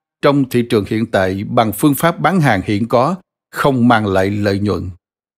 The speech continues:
Để chẩn đoán triệu chứng này, chúng ta phải tìm hiểu kỹ hơn các nguyên tắc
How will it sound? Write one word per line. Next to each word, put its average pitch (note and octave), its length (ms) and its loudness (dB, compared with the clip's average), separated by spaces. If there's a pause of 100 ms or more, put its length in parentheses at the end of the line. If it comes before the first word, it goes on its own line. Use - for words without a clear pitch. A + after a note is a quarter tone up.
(500)
Để A#2+ 400 2
chẩn B2+ 200 2
đoán D3+ 280 2 (100)
triệu G#2 160 0
chứng D3 260 0
này, F2 280 -2 (480)
chúng C#3+ 140 0
ta G#2+ 380 2
phải - 180 -2
tìm C3 200 0
hiểu B2+ 280 0
kỹ D3 200 4
hơn C3+ 360 2
các C#3 200 0
nguyên A#2 160 2
tắc - 180 -2